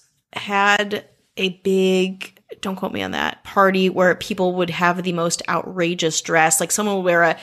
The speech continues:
a headpiece that was, like, a di-, diorama with, like, stuffed kittens on it, kind of a thing. It's just, like,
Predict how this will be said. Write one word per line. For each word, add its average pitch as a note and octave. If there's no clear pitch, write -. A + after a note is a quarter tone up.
a G3+
headpiece F#3+
that -
was, F#3
like, E3+
a F3+
di-, E3+
diorama E3+
with, D#3+
like, E3
stuffed -
kittens D#3+
on G#2
it, -
kind B2+
of F#2+
a -
thing. A#1+
It's G#2+
just, F#3
like, F#3